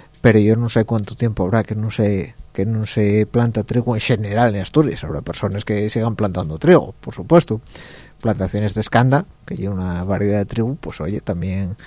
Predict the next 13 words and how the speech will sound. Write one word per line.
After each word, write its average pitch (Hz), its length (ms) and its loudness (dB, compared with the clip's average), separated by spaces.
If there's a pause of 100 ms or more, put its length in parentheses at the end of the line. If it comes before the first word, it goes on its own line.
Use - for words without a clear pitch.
(300)
también 101 380 2
hay, 92 400 -2 (160)
hay 101 180 -2
abondes. 120 460 2 (420)
Pero 110 260 8
bueno, 143 220 6
así 120 300 2
na 131 260 4
en 135 80 4
general, 139 640 6
pues 113 240 0
como 113 300 -2
pa, 104 340 2